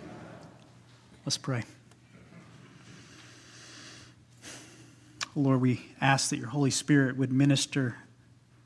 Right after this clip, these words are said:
this passage to our hearts this morning. Wherever we're at, would you convict where we need to be convicted, but encourage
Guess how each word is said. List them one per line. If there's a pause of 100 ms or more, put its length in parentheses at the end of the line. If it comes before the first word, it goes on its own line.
(360)
this
passage
to
our
hearts
this
morning. (1400)
Wherever
we're
at, (2500)
would
you
convict
where
we
need
to
be
convicted, (1300)
but
encourage